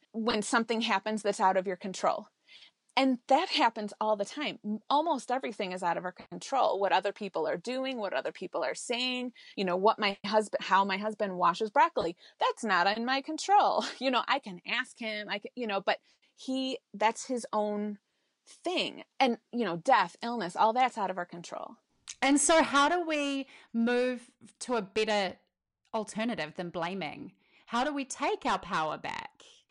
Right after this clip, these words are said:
Speaker 1: I think it's just owning it. It's just owning a hundred percent of everything that happens to you. We say to you, which is kind of victim talk,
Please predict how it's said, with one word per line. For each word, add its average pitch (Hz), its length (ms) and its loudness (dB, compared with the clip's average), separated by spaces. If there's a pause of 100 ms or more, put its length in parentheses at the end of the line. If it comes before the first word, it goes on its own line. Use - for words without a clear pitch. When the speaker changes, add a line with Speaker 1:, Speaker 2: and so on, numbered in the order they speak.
(120)
Speaker 1:
I 262 40 -4
think - 280 -4
it's - 220 2
just - 360 -2 (840)
owning 208 400 2
it. 85 140 -8
It's 220 200 0
just - 220 -4 (100)
owning 254 440 2
a 233 60 -6
hundred 226 440 -4
percent 208 560 -4
of 190 280 4 (300)
everything 233 560 2
that 226 220 4
happens 202 600 -2 (320)
to 269 300 -2
you. 190 280 -2
We 214 180 -4
say - 260 -4
to 233 220 -6
you, 196 200 -2
which 190 180 -2
is 175 100 -6
kind 185 200 -6
of 185 100 -6
victim 175 580 -6
talk, 170 360 2